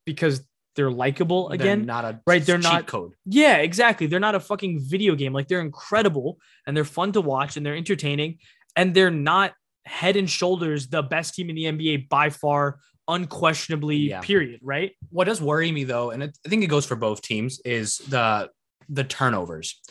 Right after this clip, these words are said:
Speaker 2: So both teams have shown that they can get sloppy with the ball.
Speaker 1: Oh,
Speaker 2: Golden,
Speaker 1: yes. It's
Speaker 2: Golden,
Speaker 1: gonna be fun.
Speaker 2: Golden State plays really fast, but they have the tendencies that they turn the ball over real
Speaker 1: Yeah, they're,
Speaker 2: quick.
Speaker 1: they're twenty-eighth in the league, by the way, on turnovers. They,
Speaker 2: Okay.
Speaker 1: they average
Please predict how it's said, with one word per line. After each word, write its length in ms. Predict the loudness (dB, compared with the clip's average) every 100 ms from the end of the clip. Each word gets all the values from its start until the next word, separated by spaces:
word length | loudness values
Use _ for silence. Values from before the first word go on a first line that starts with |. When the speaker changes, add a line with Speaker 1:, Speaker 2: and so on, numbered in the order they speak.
| _ _
Speaker 2:
So 160 | -4
both 300 | 2 2 2
teams 220 | -2 -2 -2
have 120 | -4
shown 360 | -2 -2 0
that 160 | -2 -2
they 200 | -4 -4
can 200 | -6 -6
get 160 | -4 -4
sloppy 320 | -4 -6 -6
with 140 | -8
the 80 | -6
ball. 200 | -2 0
Speaker 1:
Oh, 20 |
Speaker 2:
Golden, 300 | 2 0 0
Speaker 1:
yes. 180 | -6 -8
It's 80 | 0
Speaker 2:
Golden, 180 | 2 2
Speaker 1:
gonna 80 |
be 100 | 0
fun. 380 | -2 -2 -2 0
Speaker 2:
Golden 260 | 2 2 2
State 380 | 2 2 0 -4
plays 300 | -4 -2 0
really 220 | -2 -2
fast, 460 | 0 2 4 2 -4
but 120 | -8
they 120 | -4 -2
have 160 | -2
the 80 | -2
tendencies 520 | -4 -2 -4 -2 -4
that 60 | -4
they 100 | -6
turn 200 | -4 -2
the 80 | 2
ball 220 | 2 2
over 200 | 2 0
real 160 | 2 2
Speaker 1:
Yeah, 40 |
they're, 120 | 4
Speaker 2:
quick. 200 | 4 4
Speaker 1:
they're 80 | 0
twenty-eighth 480 | -2 -2 0 -2 -4
in 80 | -6
the 60 |
league, 260 | -4 -6 -8
by 140 | -12
the 80 | -12
way, 100 | -12
on 80 | -10
turnovers. 680 | -8 -10 -12 -20 -20 -20 0
They, 120 | 2
Speaker 2:
Okay. 80 | 4
Speaker 1:
they 220 | 4 4
average 540 | 2 2 2 0 -4